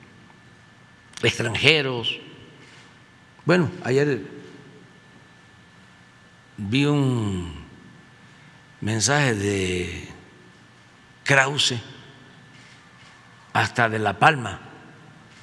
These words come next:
de Reforma. Pues, eh, están inconformes con la transformación del país.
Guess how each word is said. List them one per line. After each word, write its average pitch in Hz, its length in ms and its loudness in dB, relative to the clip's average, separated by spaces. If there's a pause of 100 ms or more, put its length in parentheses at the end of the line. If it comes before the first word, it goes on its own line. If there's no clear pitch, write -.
(1300)
de 101 100 -2
Reforma. 107 480 -2 (1900)
Pues, 110 260 0
eh, 104 600 2 (460)
están 147 300 2
inconformes 165 640 0
con 113 160 -2
la 107 120 0
transformación 120 640 0 (1500)
del 110 220 -4
país. 143 420 -4